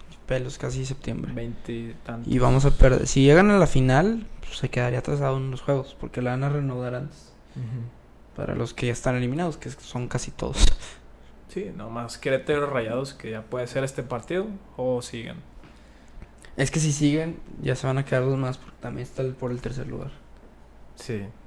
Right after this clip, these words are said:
Speaker 2: eso sí.
Speaker 1: Pero, ay, mandas a la banca y el tercer lugar ya.
Speaker 2: Sí, a menos que te dé un beneficio de entrar a la Conca Champions, o no sé, p-, pero bueno.
Speaker 1: Pero, pues, ya estás.
Speaker 2: Sí.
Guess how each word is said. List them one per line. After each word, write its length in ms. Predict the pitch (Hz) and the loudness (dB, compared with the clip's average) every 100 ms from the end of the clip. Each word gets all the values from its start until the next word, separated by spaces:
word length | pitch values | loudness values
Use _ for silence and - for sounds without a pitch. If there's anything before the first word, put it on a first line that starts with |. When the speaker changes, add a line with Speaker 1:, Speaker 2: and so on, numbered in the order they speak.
| - | -12
Speaker 2:
eso 260 | - 120 | -10 -8
sí. 180 | 123 110 107 - - | -10 -10 -14 -16 -6
Speaker 1:
Pero, 240 | 147 135 - | -2 0 -2
ay, 120 | - | -10
mandas 340 | 131 113 120 139 | -10 -10 -6 -6
a 60 | |
la 80 | 127 | -6
banca 260 | - - - | -10 -14 -16
y 80 | |
el 140 | - - | -14 -8
tercer 260 | - - - | 8 10 10
lugar 240 | - - | 4 -6
ya. 120 | - - - - - - - - | -10 -18 -20 -20 -20 -20 -20 -20
Speaker 2:
Sí, 400 | - 135 127 120 | -10 -4 -2 0
a 80 | 110 | -2
menos 260 | 123 139 - | -2 -2 -4
que 80 | |
te 120 | 170 165 | 2 4
dé 60 | |
un 100 | 160 | 6
beneficio 1120 | 170 170 139 139 - 165 160 147 131 113 107 104 | 4 4 0 -2 0 2 4 4 2 0 -2 -2
de 120 | 110 | -4
entrar 260 | 110 113 117 | -4 -4 0
a 20 | |
la 160 | 135 | 0
Conca 340 | 139 135 113 104 | 0 -4 -6 -12
Champions, 560 | - - 127 - 123 123 | -12 -12 -12 -10 -12 -10
o 40 | |
no 140 | 117 | -12
sé, 220 | 127 165 170 | -8 -6 -6
p-, 160 | - - | -8 -16
pero 180 | - 113 | -14 -12
bueno. 140 | - - | -4 0
Speaker 1:
Pero, 160 | 143 | 2
pues, 120 | - | 4
ya 60 | 131 | 4
estás. 280 | 139 - 190 - - - - - | 0 -4 -6 -10 -18 -20 -20 -18
Speaker 2:
Sí. 160 | - 117 | -14 -12